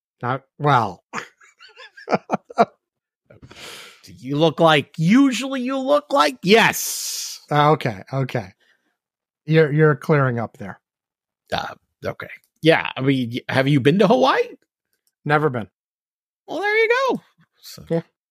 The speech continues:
Speaker 2: mean, it's a new, you should go see the volcano.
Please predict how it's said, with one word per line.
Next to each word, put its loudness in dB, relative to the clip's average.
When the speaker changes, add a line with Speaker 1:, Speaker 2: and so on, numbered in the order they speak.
Speaker 2:
mean, -20
it's -20
a -16
new, -10
you -18
should -20
go 2
see 0
the 2
volcano. 0